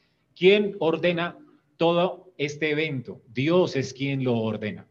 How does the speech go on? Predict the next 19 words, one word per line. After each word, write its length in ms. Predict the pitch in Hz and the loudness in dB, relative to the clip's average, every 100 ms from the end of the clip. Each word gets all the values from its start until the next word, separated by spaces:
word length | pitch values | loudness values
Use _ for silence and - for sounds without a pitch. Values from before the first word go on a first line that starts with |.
| - | -12
Es 100 | 113 | -6
decir, 340 | 135 147 139 | -4 -4 -4
Dios 240 | 131 143 147 | -4 -2 -4
es 120 | - | -8
quien 200 | 143 135 | -6 -2
da, 140 | 131 135 | -2 -4
está 220 | 120 127 | -8 -4
dando 200 | 127 131 | -2 -2
las 240 | 127 113 - | -2 -4 -6
órdenes 520 | 151 170 143 117 110 - | 0 0 0 -4 -4 -10
aquí. 260 | 110 - - _ _ _ - - _ | -16 -18 -20 _ _ _ -20 -20 _
¿Cuál 220 | 185 214 | 4 6
es 100 | 240 | 6
la 160 | 233 208 | 8 8
orden 540 | 202 208 202 208 208 | 10 8 8 6 4
de 140 | 175 170 | 0 0
Jehová 540 | 139 135 135 139 160 | 0 2 2 0 2
para 220 | 160 165 | 2 2
Faraón? 540 | 165 170 220 226 - | 0 0 0 0 -6